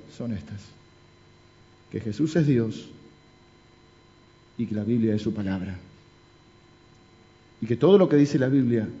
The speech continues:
es verdad. Y que no hay otro libro escrito por ningún iluminado, ni por ningún hombre piadoso, ni por ningún hombre muy espiritual,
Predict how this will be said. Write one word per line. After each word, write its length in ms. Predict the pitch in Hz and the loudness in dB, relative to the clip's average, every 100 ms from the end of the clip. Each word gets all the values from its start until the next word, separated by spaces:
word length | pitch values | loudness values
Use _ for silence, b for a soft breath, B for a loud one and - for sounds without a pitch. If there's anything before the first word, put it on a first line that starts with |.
| - - - - _ _ _ _ - _ - - - _ - _ - | -20 -20 -20 -20 _ _ _ _ -20 _ -20 -20 -20 _ -20 _ -14
es 100 | 113 | -6
verdad. 300 | 104 90 - - - - - - - - - - - B B B | -4 -4 -6 -10 -20 -20 -20 -20 -20 -20 -20 -20 -20 B B B
Y 140 | 208 180 | 2 2
que 160 | 185 | 4
no 80 | 190 | 4
hay 120 | 190 | 6
otro 320 | 185 - 139 131 | 4 4 2 2
libro 480 | 220 180 120 104 - - - - - - - - - - | 4 4 4 0 -4 -14 -20 -20 -20 -20 -20 -20 -8 0
escrito 500 | 139 - 214 - 165 | 0 2 -2 2 0
por 260 | 147 139 | 2 2
ningún 840 | 143 147 147 226 247 233 233 - - - | 2 2 2 4 4 2 0 -10 -12 0
iluminado, 960 | 143 147 143 170 202 185 139 117 113 - - - - - - - - | 2 4 2 4 4 4 2 -2 -6 -12 -20 -20 -20 -20 -20 -20 0
ni 120 | 147 | 2
por 320 | 147 151 151 | 4 4 4
ningún 1160 | 139 147 160 214 233 214 196 185 175 160 147 147 - - | 6 4 4 2 6 6 8 6 4 2 0 -6 -14 2
hombre 420 | 165 190 185 175 | 4 6 6 4
piadoso, 880 | 170 160 143 196 214 165 - 147 - - - - - - - b b b b b | 6 6 8 10 10 8 0 -6 -8 -12 -20 -20 -20 -20 -20 b b b b b
ni 220 | 143 160 | 2 2
por 200 | 160 170 | 2 2
ningún 320 | 175 180 208 | 4 4 6
hombre 300 | 220 208 196 | 6 6 6
muy 260 | 175 226 214 | 6 6 6
espiritual, 640 | - 190 180 202 156 120 | 6 2 2 4 4 2